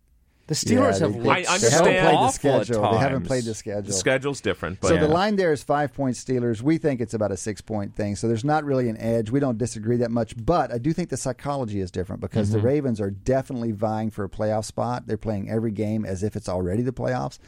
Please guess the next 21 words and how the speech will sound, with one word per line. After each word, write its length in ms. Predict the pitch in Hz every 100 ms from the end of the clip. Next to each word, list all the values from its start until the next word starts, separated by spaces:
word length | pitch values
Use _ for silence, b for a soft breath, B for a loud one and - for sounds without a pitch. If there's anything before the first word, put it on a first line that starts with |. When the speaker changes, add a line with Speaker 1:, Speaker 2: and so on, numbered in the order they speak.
| B -
Speaker 2:
The 80 | 110
Steelers 420 | - 143 156 113
are 120 | 107 - _ _ - - -
more 460 | 110 101 123 139 147
or 20 |
less 180 | 110 -
locked 360 | 113 113 -
into 160 | 117 107
the 60 | 95
division 340 | 98 98 90
Speaker 1:
Yeah. 140 | 90 90
Speaker 2:
title 160 | 101
at 60 | 92
this 140 | 92
point. 180 | - 92
They 80 | 95
have 80 | 92
a 60 |
little 140 | 98 98
bit 220 | 98 -
less 280 | 95 87